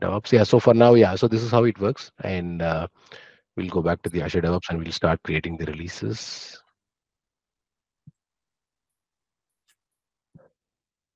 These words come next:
Um, Azure DevOps. Yeah.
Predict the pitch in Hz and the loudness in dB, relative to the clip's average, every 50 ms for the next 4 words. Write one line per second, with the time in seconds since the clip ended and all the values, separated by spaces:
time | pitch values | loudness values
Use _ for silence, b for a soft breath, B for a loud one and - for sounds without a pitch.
0 | - - 92 87 87 87 87 85 85 85 90 90 87 - - _ - - - - | -6 -2 -2 0 0 -2 -4 -6 -6 -8 -10 -12 -14 -18 -20 _ -20 -20 -20 -20
1 | _ _ _ _ _ _ _ _ _ _ _ _ _ _ _ _ _ _ _ _ | _ _ _ _ _ _ _ _ _ _ _ _ _ _ _ _ _ _ _ _
2 | _ _ _ _ _ _ _ _ _ _ _ _ _ _ _ _ _ _ _ _ | _ _ _ _ _ _ _ _ _ _ _ _ _ _ _ _ _ _ _ _
3 | _ _ _ _ _ _ _ _ _ _ _ _ _ _ _ _ _ _ _ _ | _ _ _ _ _ _ _ _ _ _ _ _ _ _ _ _ _ _ _ _
4 | _ _ _ _ - - - - - - - - _ - - - _ _ _ - | _ _ _ _ -20 -20 -20 -20 -20 -20 -20 -20 _ -20 -20 -20 _ _ _ -20
5 | - - - - - - - - - _ _ _ _ _ _ - _ _ _ _ | -20 -18 -18 -18 -20 -20 -20 -20 -20 _ _ _ _ _ _ -20 _ _ _ _
6 | _ _ _ _ _ _ _ _ _ _ _ _ _ _ _ _ _ _ _ _ | _ _ _ _ _ _ _ _ _ _ _ _ _ _ _ _ _ _ _ _
7 | _ _ _ _ _ _ - - | _ _ _ _ _ _ -18 -18